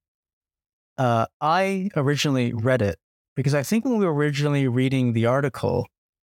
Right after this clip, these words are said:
it talked about both, you know, pre-transition. It talks about the Matrix itself. And in the article, if you haven't,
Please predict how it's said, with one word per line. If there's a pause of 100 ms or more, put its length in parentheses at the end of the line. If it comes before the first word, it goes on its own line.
(640)
it (680)
talked
about (1120)
both, (1500)
you
know,
pre-transition. (420)
It
talks
about
the
Matrix
itself. (760)
And
in
the
article, (400)
if
you
haven't,